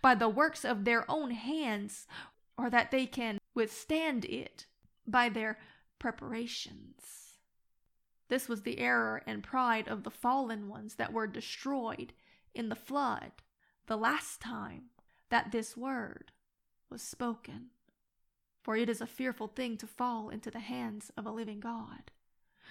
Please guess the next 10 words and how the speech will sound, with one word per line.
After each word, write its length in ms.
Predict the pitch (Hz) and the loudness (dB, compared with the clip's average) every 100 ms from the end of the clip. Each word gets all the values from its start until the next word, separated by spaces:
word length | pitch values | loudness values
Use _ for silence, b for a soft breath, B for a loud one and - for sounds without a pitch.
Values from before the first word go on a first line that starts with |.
| B | B
Therefore, 320 | 247 247 247 233 | 2 4 6 4
humble 460 | - 285 277 269 | 4 2 4 4
yourself 640 | 233 226 220 - 233 226 - | 4 2 0 2 2 2 -2
before 420 | 226 - 262 240 | -6 -4 -4 -4
him 400 | 202 - - - _ _ _ _ _ _ - | -6 -12 -12 -18 _ _ _ _ _ _ -12
and 140 | 233 | -10
plead 320 | - 247 233 - | -4 -2 -2 -4
for 80 | |
mercy. 680 | 220 233 233 - - 226 240 _ _ _ _ B B B | -8 -6 -6 -8 -12 -14 -18 _ _ _ _ B B B
Repent 880 | 226 - - 285 247 - - - | -6 -4 -2 0 0 -2 -10 -16